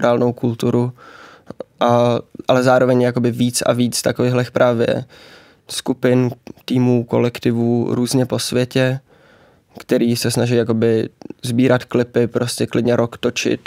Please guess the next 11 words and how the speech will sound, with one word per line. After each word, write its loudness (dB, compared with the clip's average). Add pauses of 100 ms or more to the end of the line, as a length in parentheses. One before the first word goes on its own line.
(120)
na 2
kamery, 0 (640)
dát 2
si 0
fakt -2
práci, 2
sestřihat -4 (100)
to 0 (460)
a 4
udělat 2 (320)
třeba, 0